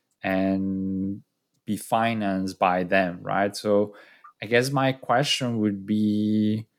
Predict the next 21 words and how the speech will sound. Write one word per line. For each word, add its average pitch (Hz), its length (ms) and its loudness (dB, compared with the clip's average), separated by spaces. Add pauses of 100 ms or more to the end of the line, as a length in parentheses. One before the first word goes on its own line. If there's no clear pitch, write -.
(680)
and 117 160 -2
this 117 200 4
is 117 60 -8
not 127 180 -2
a, 117 340 2
I 110 80 0
don't 117 260 0
expect 120 380 0
you 120 80 -2
to 110 220 0
tell 107 280 2
me, 113 160 -6
like, 104 300 0
how 104 240 0
theoretically 110 640 -2
you 104 100 4
think 120 260 -4
about 113 280 0
this, 143 200 4
but, 95 200 -10
like, 98 340 -2